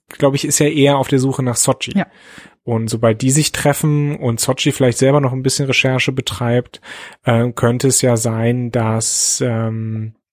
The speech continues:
Speaker 1: dass wir dann auch so ein bisschen mehr erfahren. Äh, ich, ich warte ja eigentlich nur auf den Moment,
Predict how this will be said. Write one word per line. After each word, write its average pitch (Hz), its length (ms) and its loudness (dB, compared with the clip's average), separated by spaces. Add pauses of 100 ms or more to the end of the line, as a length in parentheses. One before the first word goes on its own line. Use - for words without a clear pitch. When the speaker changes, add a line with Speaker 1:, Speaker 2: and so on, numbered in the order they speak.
(580)
Speaker 1:
dass - 240 0
wir 127 160 4
dann 131 160 2
auch 123 160 2
so - 100 -2
ein 120 100 2
bisschen 113 280 0
mehr 107 180 0
erfahren. 104 720 -8
Äh, 110 300 -6 (260)
ich, - 400 -2
ich 175 260 -2
warte 180 360 0
ja 156 200 2
eigentlich 156 320 -2
nur 151 180 0
auf 139 100 -6
den 147 160 0
Moment, 135 440 0